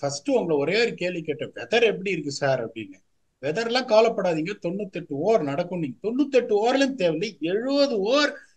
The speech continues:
maximum play இருந்தா போறோம்னு. நீ என்ன பெரிய cricket புத்திசாலியா?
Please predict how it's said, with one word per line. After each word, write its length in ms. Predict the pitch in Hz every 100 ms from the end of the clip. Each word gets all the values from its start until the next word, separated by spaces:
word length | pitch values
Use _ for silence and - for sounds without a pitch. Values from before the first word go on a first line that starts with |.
| -
maximum 720 | 165 202 233 - 247 240 262 -
play 220 | 214 233
இருந்தா 360 | 214 202 220 214
போறோம்னு. 600 | 190 190 175 160 139 127 - _ -
நீ 220 | 233 262
என்ன 340 | 262 254 269
பெரிய 400 | 269 240 247 254
cricket 400 | 247 247 233 233
புத்திசாலியா? 760 | 208 202 185 170 156 202 247